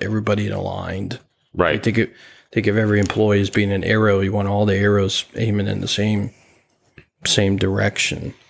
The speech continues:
Speaker 1: Um, so in terms of challenges.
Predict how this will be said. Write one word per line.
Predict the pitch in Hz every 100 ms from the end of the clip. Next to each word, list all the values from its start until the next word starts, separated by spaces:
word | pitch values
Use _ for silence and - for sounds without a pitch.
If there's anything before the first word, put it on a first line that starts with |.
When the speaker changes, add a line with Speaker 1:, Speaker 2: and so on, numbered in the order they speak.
| _ _ _ _ _ - -
Speaker 1:
Um, | 110 107 107 104 104
so | - 120
in | - 113
terms | 110 131 117
of | 104 - _ _
challenges. | - - 135 135 165 135 101 92 95 120 - -